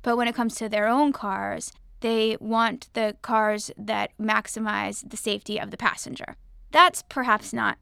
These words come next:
totally surprising. But what was even more interesting to me and relevant to the vaccine dilemma is that when you ask people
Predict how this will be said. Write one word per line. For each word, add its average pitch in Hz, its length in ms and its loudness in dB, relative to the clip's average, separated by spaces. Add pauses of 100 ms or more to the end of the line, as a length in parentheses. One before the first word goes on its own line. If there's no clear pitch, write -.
totally 285 400 2
surprising. - 580 -8 (340)
But 240 240 6
what 269 160 0
was 262 140 2
even 254 220 2
more 370 160 2
interesting 254 420 -2
to 226 120 -6
me 208 220 -2
and 208 160 -4
relevant 220 500 -2
to 220 100 -6
the 202 120 0
vaccine 311 600 -4 (100)
dilemma 208 600 -4
is 226 260 -2
that 214 240 -2 (400)
when 247 160 4
you 269 80 2
ask 320 340 2
people 220 640 -2